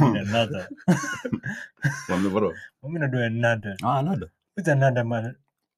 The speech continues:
Speaker 2: Another mother.
Speaker 1: Mm.
Speaker 2: Shut up. <laughs> Direkt.
Speaker 1: Kvinna.
Speaker 2: En kvinna. Ehm, eh, jag tycker att, ehm, folket kanske vill veta lite, vem är Paul?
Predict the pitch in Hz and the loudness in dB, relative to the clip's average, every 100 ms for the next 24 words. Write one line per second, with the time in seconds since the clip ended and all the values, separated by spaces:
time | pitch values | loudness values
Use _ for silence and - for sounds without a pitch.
0 | _ - 127 120 110 110 90 - - 90 | _ -2 2 4 4 2 0 -4 -8 -8
1 | 80 143 - 107 - 107 104 147 117 101 | -4 -2 -2 -2 -2 -2 2 2 4 4
2 | 92 - 196 143 139 156 139 117 123 113 | 2 2 2 4 4 4 2 -4 0 0
3 | - 123 110 117 - _ - - - - | 2 4 4 2 -2 _ -20 -20 -8 4
4 | 104 104 101 101 101 95 95 92 - - | 6 6 6 6 6 6 4 2 -2 -10
5 | _ _ _ _ _ - 104 - 123 123 | _ _ _ _ _ -2 -2 0 0 2
6 | 104 98 - - 98 92 92 90 85 78 | 4 2 0 -2 0 2 2 0 0 -2
7 | 60 - _ _ _ _ _ - - 123 | -4 -10 _ _ _ _ _ -12 -2 0
8 | 98 92 95 - 95 90 104 104 85 90 | 2 0 0 0 0 2 2 2 0 0
9 | - 82 85 85 95 90 - - 101 82 | 0 0 0 2 2 2 -2 0 0 0